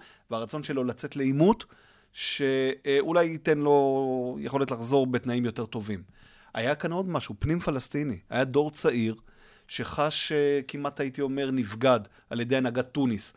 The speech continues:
שהגיעה והשתלטה כאן על העניינים, וראה באינתיפאדה השנייה סוג של הזדמנות לעשות שינוי במעמד שלו, ולכן כל כך, אה, מהר נלהב, היה נלהב להצית את ה-, את השטח. מה שחשוב לזכור, לצד כל התכנונים והאינטרסים האלה,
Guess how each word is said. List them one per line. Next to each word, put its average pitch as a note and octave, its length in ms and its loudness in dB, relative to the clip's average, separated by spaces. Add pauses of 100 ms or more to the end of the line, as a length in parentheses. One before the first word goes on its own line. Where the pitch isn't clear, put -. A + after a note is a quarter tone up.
(140)
שהגיעה B2 420 2
והשתלטה A#2+ 400 -2
כאן C3 200 -2
על A#2+ 120 0
העניינים, A#2 480 0 (300)
וראה B2 280 4
באינתיפאדה F3+ 600 2
השנייה E3+ 420 -2 (260)
סוג F#3 180 -8
של G#3 120 -2
הזדמנות D3 560 0 (320)
לעשות B2 300 -8
שינוי D#3+ 320 -2
במעמד F2+ 500 -4
שלו, B2 340 2 (260)
ולכן A2+ 380 -4
כל E3 200 -2
כך, - 320 -6
אה, B2+ 220 2
מהר B2+ 360 0 (240)
נלהב, B2+ 520 6
היה B2+ 260 8
נלהב D#3+ 460 6 (300)
להצית B2 400 2
את D3+ 120 2
ה-, C3 280 8
את B2 100 -4
השטח. B2+ 520 -2 (520)
מה F3+ 140 4
שחשוב G#3 720 2
לזכור, F#3+ 500 0 (560)
לצד F#3 280 4
כל E3+ 160 2
התכנונים D#3+ 640 4
והאינטרסים C3+ 680 2
האלה, C#3+ 400 2